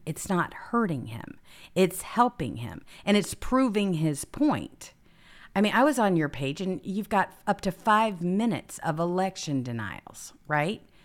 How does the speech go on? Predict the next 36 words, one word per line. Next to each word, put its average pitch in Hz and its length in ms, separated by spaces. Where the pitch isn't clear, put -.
I 196 40
mean, 202 200
this 226 300
is 196 180
what 190 180
we 156 180
have 170 460
going 92 340
on - 160
here. - 200
People 254 460
are 185 120
used 175 600
to 147 80
this. - 320
It's 175 140
pure 240 240
propaganda. 220 1080
We 247 120
know 302 200
exactly 262 680
who 151 140
these - 220
people - 420
are. - 340
Uh, 214 120
we've 247 260
listened 302 480
to 147 120
them. - 300
You 226 200
remember 170 340
when 123 180
Hillary 120 360
Clinton 110 560
lost? - 680